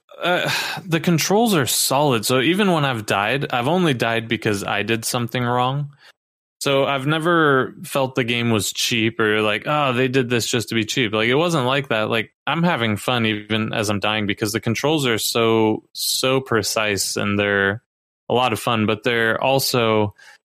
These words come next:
incredibly precise and unforgiving. If you tell Sel-, uh, Madeline, if you tell Madeline to do something, she's going to do exactly that. And the game does not really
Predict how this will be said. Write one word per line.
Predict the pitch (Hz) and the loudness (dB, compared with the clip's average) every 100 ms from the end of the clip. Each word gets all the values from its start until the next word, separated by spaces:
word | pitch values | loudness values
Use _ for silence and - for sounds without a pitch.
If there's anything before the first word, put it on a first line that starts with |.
| - | -4
incredibly | 110 - 135 120 113 107 | -4 -2 -2 0 0 0
precise | - 98 - 120 101 92 - - - | 0 -2 0 0 0 -2 -4 -6 -8
and | - 113 113 107 98 - | -4 0 0 0 -4 -2
unforgiving. | 120 117 - 107 117 110 101 101 | 0 0 0 2 2 2 0 0
If | 92 | -2
you | 120 139 139 135 | 0 2 4 2
tell | 131 135 135 127 | 0 0 2 2
Sel-, | - 123 113 - | 0 -2 -4 -4
uh, | 120 107 104 104 - - | -2 0 -2 -4 -8 -6
Madeline, | 107 95 92 92 95 104 | -4 -2 -2 -2 -4 -6
if | _ - - - - - | _ -18 -16 -18 -10 -2
you | 156 | 0
tell | 160 143 127 120 | 2 2 2 2
Madeline | 120 113 107 104 104 107 - _ - _ _ 120 | 2 0 2 2 0 -2 -8 _ -20 _ _ -4
to | |
do | 110 123 147 | 2 2 2
something, | 135 107 95 101 98 98 98 _ - | 2 -2 0 -2 0 -2 -4 _ -10
she's | - 143 | -4 -2
going | 147 165 143 | 2 0 2
to | 127 | 2
do | 131 | 2
exactly | 117 110 117 113 117 107 | 2 0 0 0 -2 0
that. | 110 95 - _ - | 0 -2 -6 _ -6
And | 113 104 101 98 95 95 - - | -2 0 0 -2 -4 -8 -12 -8
the | 110 | -4
game | 117 127 135 | -2 0 0
does | 120 110 | 0 0
not | 113 110 107 110 - | 0 2 0 -2 -2
really | 117 110 104 101 98 | 0 2 4 2 0